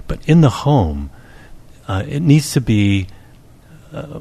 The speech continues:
where you, you work to have, uh, your own relationship with Christ, um, and with, with your wife, um, or your husband, if, for women. It, it needs to be one in which God is just part of that. It's, it's just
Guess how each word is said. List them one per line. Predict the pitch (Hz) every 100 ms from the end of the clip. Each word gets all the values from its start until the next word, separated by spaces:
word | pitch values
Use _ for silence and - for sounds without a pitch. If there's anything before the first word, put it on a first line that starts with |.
| -
where | - 117
you, | 117 127
you | 117
work | 113 139 170 -
to | -
have, | 101 98 92 92 85 - -
uh, | 95
your | 104 117
own | 123 139
relationship | 117 104 - - 98
with | - 82
Christ, | - 90 78 - - - - - - - - -
um, | 95 85 - - - - _ -
and | 110 117
with, | 98 -
with | 104 -
your | 98
wife, | 85 85 82 80 - - - - - - - -
um, | 92 82 78 87 - - -
or | 85
your | 80 80
husband, | 78 82 - 80
if, | 73 - - - -
for | -
women. | 87 87 82 76 - - - -
It, | -
it | - 165
needs | 156 -
to |
be | 143
one | 123 110 104
in | 98
which | 92 - - -
God | - 107 113
is | 95
just | - 113 -
part | - 85
of | 76
that. | 69 64 - - - - - - - - - _ - - -
It's, | - -
it's | -
just | - -